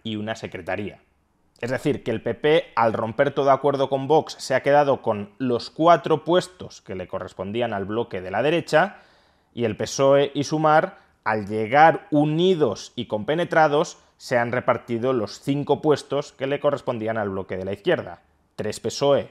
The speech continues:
incluyendo la presidencia, y dos Sumar, una vicepresidencia y una secretaría. En definitiva, Pedro Sánchez es el claro vencedor del día de hoy. Por un lado, ha amarrado más o menos un bloque de investidura que incrementa su probabilidad de repetir como presidente del gobierno,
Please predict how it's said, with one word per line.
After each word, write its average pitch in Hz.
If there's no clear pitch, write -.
incluyendo 95
la 101
presidencia, 135
y 127
dos 104
Sumar, 135
una 107
vicepresidencia 107
y 107
una 104
secretaría. 87
En 147
definitiva, 143
Pedro 180
Sánchez 160
es 151
el 147
claro 156
vencedor 127
del 113
día 117
de 135
hoy. 127
Por 123
un 139
lado, 147
ha 135
amarrado 135
más 113
o 123
menos 127
un 135
bloque 139
de 113
investidura 120
que 160
incrementa 156
su 131
probabilidad 120
de 120
repetir 110
como 110
presidente 110
del 98
gobierno, 170